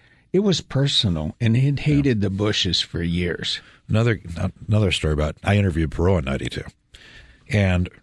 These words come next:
Speaker 2: I asked him two questions. Two. He went twenty-two minutes. After the first one, I think about eleven, twelve minutes in, I tried to go in to get my next question in. And he fired back with, "Who's doing the interview here?" And you know how they had that voice.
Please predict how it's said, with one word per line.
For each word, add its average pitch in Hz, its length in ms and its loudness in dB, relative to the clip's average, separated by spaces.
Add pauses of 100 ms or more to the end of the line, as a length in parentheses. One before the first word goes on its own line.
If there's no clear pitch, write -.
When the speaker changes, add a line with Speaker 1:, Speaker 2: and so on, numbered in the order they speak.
(140)
Speaker 2:
I 92 280 2
asked 92 340 0
him 80 220 0 (220)
two 123 200 0
questions. - 580 -4 (220)
Two. 117 320 0 (340)
He 110 120 0
went 95 260 0
twenty-two 98 640 0
minutes. 71 400 -6 (680)
After 113 260 2
the 127 120 2
first 113 360 0
one, 82 140 2
I 82 80 2
think 90 180 -2 (240)
about 85 220 2
eleven, 87 320 2
twelve 90 260 0
minutes 80 300 0
in, 80 260 0
I 87 140 0
tried 110 460 0
to 95 40 0
go 78 220 0
in 78 140 0
to 80 80 -4
get 82 180 -2
my 78 120 0
next 78 240 -2
question - 460 -4
in. 80 160 -10 (680)
And 87 280 0
he 101 100 4
fired 107 400 0
back 85 240 0
with, 80 120 -8
"Who's 127 200 2
doing 113 220 2
the 95 80 2
interview 85 320 0
here?" - 240 -6 (340)
And 87 120 2
you 151 100 4
know 95 80 2
how 104 60 4
they 98 80 4
had 87 140 2
that 82 140 0
voice. - 320 -2